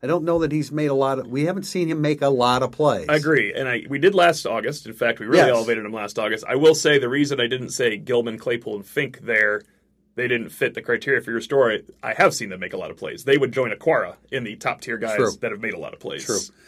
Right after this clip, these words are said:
Speaker 1: Let's, let's conclude with the story that you're working on today, too.
Speaker 2: Yeah, it's a collect-, I, looking at Notre, the quarterbacks that Notre Dame has to face this year, you have, I broke them down into categories. Um, there's really five that are, I mean, they're,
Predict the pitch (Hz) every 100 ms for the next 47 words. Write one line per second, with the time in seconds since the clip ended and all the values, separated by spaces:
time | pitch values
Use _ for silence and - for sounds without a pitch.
0 | _ - 170 160 - 156 165 - - -
1 | 147 143 165 156 143 127 123 110 - 135
2 | 120 110 123 110 104 107 104 98 95 90
3 | 196 160 139 139 139 - 175 180 165 151
4 | - 220 202 156 160 151 123 175 156 120
5 | 110 110 - - 120 113 - - 127 113
6 | 113 113 - - 98 - - - - 107
7 | - 101 117 - 117 107 101 - - -
8 | 123 117 135 131 120 123 123 - 127 117
9 | 117 113 113 - - - 117 107 104 98
10 | 98 _ _ _ 180 139 196 110 - 120
11 | 143 120 101 107 101 - _ _ _ _
12 | _ _ _ _ _ _ - 98 98 127
13 | 123